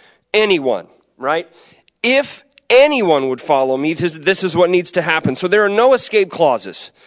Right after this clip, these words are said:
There's no preferential treatment. Some people who don't get to do these things.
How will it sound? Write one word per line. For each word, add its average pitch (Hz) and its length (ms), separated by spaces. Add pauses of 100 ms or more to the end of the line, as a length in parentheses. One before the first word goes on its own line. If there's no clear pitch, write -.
(420)
There's 160 260
no 202 320
preferential 214 720
treatment. 160 480
Some 190 260
people 196 280
who 185 120
don't 165 320
get 196 200
to 196 100
do 190 180
these 147 220
things. 107 320